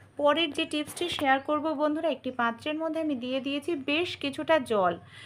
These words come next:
জলটাকে এখানে আমি হালকা করে গরম করে নেব,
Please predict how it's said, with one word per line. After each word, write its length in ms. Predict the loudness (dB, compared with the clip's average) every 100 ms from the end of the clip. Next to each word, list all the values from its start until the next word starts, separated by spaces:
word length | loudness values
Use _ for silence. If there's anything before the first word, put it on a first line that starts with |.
| -10 0
জলটাকে 540 | 4 4 4 2 4 2
এখানে 300 | 2 2 2
আমি 160 | 0
হালকা 480 | 0 2 2 2 2
করে 240 | 2 2 2
গরম 420 | 6 6 6 2
করে 240 | 2 2
নেব, 320 | 2 2 2